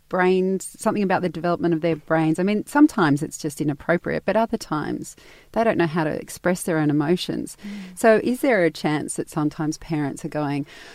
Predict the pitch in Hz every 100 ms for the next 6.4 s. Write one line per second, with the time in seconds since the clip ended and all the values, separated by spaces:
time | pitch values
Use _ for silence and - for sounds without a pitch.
0 | - - - - - - 208 190 220 254
1 | 220 196 170 160 190 247 208 165 127 170
2 | 190 175 180 190 165 208 165 - 196 -
3 | 196 185 - 240 240 190 180 175 160 139
4 | 190 254 190 139 - - 143 - 131 -
5 | - - - - - 240 254 254 - 330
6 | 330 247 147 -